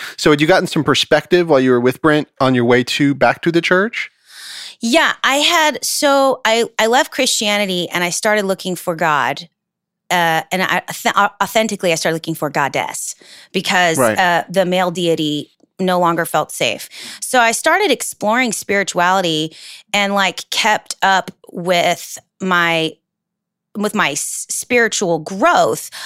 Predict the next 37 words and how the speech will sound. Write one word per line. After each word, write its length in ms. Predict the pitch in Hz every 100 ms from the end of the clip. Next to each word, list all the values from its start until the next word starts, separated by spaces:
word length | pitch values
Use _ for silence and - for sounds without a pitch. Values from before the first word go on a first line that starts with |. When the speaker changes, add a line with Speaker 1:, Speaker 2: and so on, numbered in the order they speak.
| -
Speaker 2:
I 80 | 226
just 180 | 226 -
did 140 | 220
it 100 | 214
with 160 | 175 175
yoga, 760 | 165 196 196 196 185 180 175 175
and 100 | 185
I 80 | 185
did 180 | 175 175
it 220 | 175 170
with, 520 | 175 175 170 175 175 -
you 100 | 190
know, 180 | 185 180
the 120 | 180 190
Bhagavad 520 | 165 160 - 165 156
Gita, 600 | 220 208 190 180 175 170
and 120 | 175 180
I 120 | 175
did 180 | 170 175
it 180 | 175 -
with, 480 | 175 170 170 165 - - - - -
you 160 | - 202
know, 420 | 190 175 170 175 180 - -
Speaker 1:
What 140 | 190
is 160 | 190 110
that? 360 | 113 101 131 - _
Speaker 2:
the 60 | 165
Speaker 1:
I've 60 | 208
heard 180 | 185
of 60 | 127
Speaker 2:
Bhagavad 240 | 220 202 -
Speaker 1:
it. 20 |
Yeah, 80 | 160
what 60 | 151
Speaker 2:
Gita. 60 | 165
Speaker 1:
is 80 | 110
that? 260 | 101 131